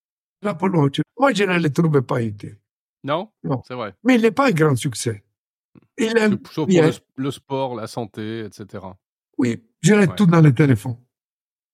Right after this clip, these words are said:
Speaker 2: Eh oui, c'est sûr. Du coup, euh, les, on, les, les, les petits accessoires là, qui ont été présentés récemment, je sais pas si vous avez vu
Speaker 1: Oui.
Speaker 2: le A I Pin de Human ou bien un truc qui s'appelle Rabbit.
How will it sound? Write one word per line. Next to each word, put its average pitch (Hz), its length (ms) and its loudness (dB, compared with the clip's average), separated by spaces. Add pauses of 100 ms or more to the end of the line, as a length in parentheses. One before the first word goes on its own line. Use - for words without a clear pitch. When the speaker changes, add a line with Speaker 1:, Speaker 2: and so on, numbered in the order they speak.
Speaker 2:
Eh 117 140 -4
oui, 104 100 -4 (220)
c'est - 140 -10
sûr. - 260 -16 (180)
Du 110 140 -2
coup, 156 240 2
euh, 113 340 2
les, 110 240 -2
on, 107 380 -12 (500)
les, 135 260 0
les, 131 180 4
les 143 160 2
petits 185 340 -2
accessoires 175 600 0
là, 120 120 0
qui 123 120 -6
ont 127 60 0
été 127 220 0
présentés 123 460 -4
récemment, 123 420 0
je - 60 -12
sais - 60 -20
pas 127 120 -6
si 120 140 -10
vous 113 140 -6
avez 117 160 -4
vu 117 200 -6
Speaker 1:
Oui. 143 180 6
Speaker 2:
le 135 400 -2
A 135 100 4
I 131 80 2
Pin 147 400 2
de 117 120 0
Human 139 600 0
ou 117 60 -2
bien 127 440 2
un 107 60 -2
truc 123 240 -6
qui - 40 -18
s'appelle 110 260 0
Rabbit. 135 360 4